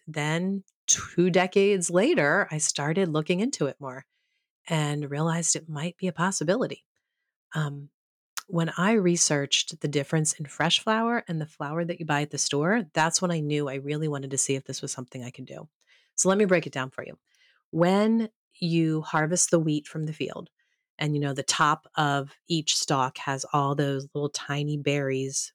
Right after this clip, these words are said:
formed in that little cluster at the top. Well, the miller will separate all those berries, or the farmer, I should say, um,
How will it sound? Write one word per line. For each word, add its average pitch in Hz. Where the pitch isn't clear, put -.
formed 139
in 139
that 135
little 135
cluster -
at 135
the -
top. 131
Well, 156
the 143
miller 135
will 143
separate 160
all 151
those 143
berries, 139
or 160
the 147
farmer, 135
I 147
should 143
say, 135
um, 143